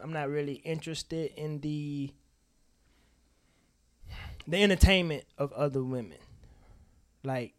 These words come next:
if I were in a relationship, I'm not trying to entertain other women unless me and my girl have had this discussion around polyamory, openness, and shit like that. And what does that even look like?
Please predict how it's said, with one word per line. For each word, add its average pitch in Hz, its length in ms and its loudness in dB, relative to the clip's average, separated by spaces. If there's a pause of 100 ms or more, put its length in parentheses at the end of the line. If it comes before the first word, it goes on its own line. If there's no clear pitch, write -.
if 175 160 4
I 170 100 8
were 165 120 6
in 160 120 2
a 151 80 0
relationship, 143 560 -2
I'm 135 100 -4
not 135 140 -4
trying 147 320 -4
to - 160 -6
entertain 156 400 -4
other 156 160 0
women 160 260 -2
unless 135 440 -2 (680)
me 143 100 2
and 147 60 2
my 143 120 4
girl 143 200 6
have 135 100 2
had 147 200 4
this 139 120 -2
discussion 175 520 4
around 143 560 -2 (300)
polyamory, 143 720 -2 (100)
openness, 143 560 -2
and - 100 -16
shit - 160 -6
like 127 200 -8
that. 156 200 -2
And 139 120 0
what 160 120 4
does 156 100 0
that 156 120 0
even 135 260 -6
look 143 180 -4
like? 113 220 -10